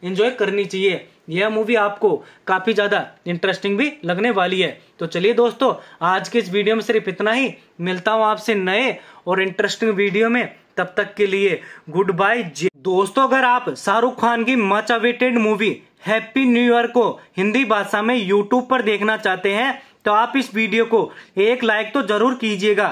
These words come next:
आज की इस वीडियो के अंदर हम बात करने वाले हैं हैप्पी न्यू ईयर मूवी के बारे में। तो दोस्तों, ये मूवी कौन सी है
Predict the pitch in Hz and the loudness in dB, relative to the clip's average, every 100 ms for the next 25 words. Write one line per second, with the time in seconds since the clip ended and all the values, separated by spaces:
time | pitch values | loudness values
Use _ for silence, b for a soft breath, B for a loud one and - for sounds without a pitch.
0 | - B B 190 214 208 240 285 240 233 | -4 B B 0 2 0 -2 -2 -2 -2
1 | 226 247 262 233 220 156 - - 240 208 | 0 0 0 0 0 -2 -6 -2 0 2
2 | 202 226 - 233 247 226 185 190 214 277 | 2 0 -2 0 0 2 0 0 0 -2
3 | - B B _ 190 226 - 269 233 233 | -4 B B _ -4 -2 -2 0 2 2
4 | 240 247 214 208 214 277 196 196 208 208 | 2 2 2 0 0 -2 0 0 0 0
5 | 185 B B B 233 202 214 208 277 262 | -2 B B B 0 2 2 2 2 2
6 | 254 262 262 196 190 180 247 285 190 | 2 0 0 0 0 -2 -2 0 -4